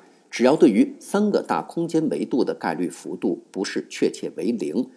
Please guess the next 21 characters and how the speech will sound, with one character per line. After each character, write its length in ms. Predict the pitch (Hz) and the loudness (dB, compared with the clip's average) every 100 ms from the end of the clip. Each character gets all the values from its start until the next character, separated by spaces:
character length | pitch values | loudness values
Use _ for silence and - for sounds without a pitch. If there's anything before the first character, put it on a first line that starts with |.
| _ - | _ -2
它 180 | 90 | 0
与 160 | 82 76 | 0 -2
其 240 | - 113 165 | -8 -4 -4
他 240 | - 165 | -4 -6
数 240 | 160 - | -4 0
目 220 | 139 85 78 | 0 0 -4
维 160 | 76 | -6
度 180 | - 104 | -4 -2
的 120 | 85 | -4
概 180 | 85 87 | -6 -8
率 140 | 85 80 | -8 -10
幅 180 | - | -10
度 160 | 92 104 | -4 -4
相 260 | - 123 139 | -2 -4 -6
比 180 | - - | -10 -6
较， 300 | 104 - - _ | -4 -4 -12 _
不 120 | 101 | -4
管 220 | - 65 - | -2 -8 -4
多 120 | 107 | -2
么 120 | 160 | 0
小， 300 | 151 - - | -2 -6 -12